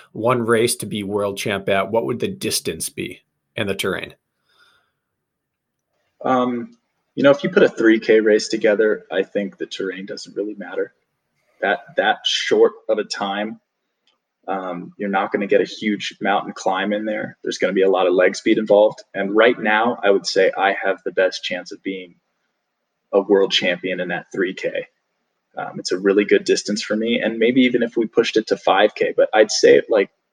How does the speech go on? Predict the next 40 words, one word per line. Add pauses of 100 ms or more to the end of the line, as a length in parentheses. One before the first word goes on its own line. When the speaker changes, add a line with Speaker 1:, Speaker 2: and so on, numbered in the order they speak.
(880)
Speaker 2:
at
heart,
I'm
still
kind
of
a
miler. (460)
Like, (100)
I'm
a (100)
good, (380)
good
miler. (500)
And,
um, (1040)
I
don't
think
you're
ever
gonna
see
a
mile
obstacle
course
race
just
'cause
there's,
it's
a
lot
to
put
into
something
so
short.